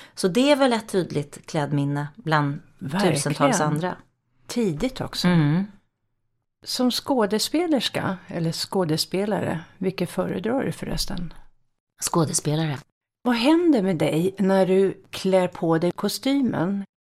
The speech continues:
Speaker 1: Gud, det är så olika. Därför att varje föreställning eller film-tv-produktion är ju sin egen värld.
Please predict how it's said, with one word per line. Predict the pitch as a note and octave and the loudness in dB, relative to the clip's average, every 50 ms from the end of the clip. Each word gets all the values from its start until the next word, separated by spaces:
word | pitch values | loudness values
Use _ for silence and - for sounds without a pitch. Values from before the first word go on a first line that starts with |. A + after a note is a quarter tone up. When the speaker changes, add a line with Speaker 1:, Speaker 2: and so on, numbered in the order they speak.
| _ _ _ _ _ _ _ _ _ | _ _ _ _ _ _ _ _ _
Speaker 1:
Gud, | D#3+ D3 C#3 A2+ | -6 -4 -4 -4
det | - - - - D3+ | -4 -6 -6 -6 -8
är | D3 | -8
så | D3 - - - G3+ F#3 C#3+ D3 | -8 -8 -6 -4 -2 -2 -2 -2
olika. | C#3+ C#3+ D#3 E3 E3 E3 - - D3 D3+ E3 - _ _ _ _ _ _ _ _ _ _ _ _ _ _ | -4 -2 -2 -2 -4 -4 -6 -6 -6 -6 -8 -10 _ _ _ _ _ _ _ _ _ _ _ _ _ _
Därför | - D3+ C#3+ D3+ | -8 -4 -4 -2
att | D3 | -2
varje | D3 D#3+ D#3+ D#3 D3 D3+ D#3 | 0 0 0 2 0 0 0
föreställning | - - F3 E3 D3+ C#3+ - - D3+ D3+ C#3+ C#3+ C#3 C3+ C3+ C3+ C#3 C3+ | -2 -2 -2 0 0 -2 -4 -4 -4 -4 -2 -2 -2 0 0 0 -2 -2
eller | C3 C3 C3+ C3+ C3 B2+ C3 C3 - _ _ _ _ _ _ _ _ - | -2 -4 -4 -4 -6 -6 -8 -10 -16 _ _ _ _ _ _ _ _ -6
film-tv-produktion | - D3+ D3 C#3+ - E3 D#3 C#3+ C3 C3 C3 - C#3+ C3 C#3 C3+ - - E3 E3 D#3+ D#3 D#3 - - | -2 -2 -2 -2 -2 -2 -2 -2 -2 -4 -6 -8 -8 -8 -8 -10 -6 -4 -2 -2 0 -2 -2 -4 -4
är | - D3 C#3+ C#3+ C#3+ | -6 -4 -4 -4 -4
ju | C3+ C#3+ D3 D3 D3 D3 - - _ _ _ _ _ _ _ _ _ _ | -4 -2 -2 -2 -2 -4 -6 -12 _ _ _ _ _ _ _ _ _ _
sin | - - - D3+ D#3 - | -6 -2 -2 -2 0 0
egen | F3 E3 D3+ C3 B2+ C3+ C#3 F3 F#3 F#3 F#3 F#3 - - - | -2 -2 0 -2 -2 -4 -4 -4 -4 -2 -4 -4 -6 -8 -12
värld. | B2+ C3+ C3+ A#2+ G#2+ - - - - D3 C#3+ - | -6 -2 0 0 0 0 -2 -4 -6 -6 -8 -10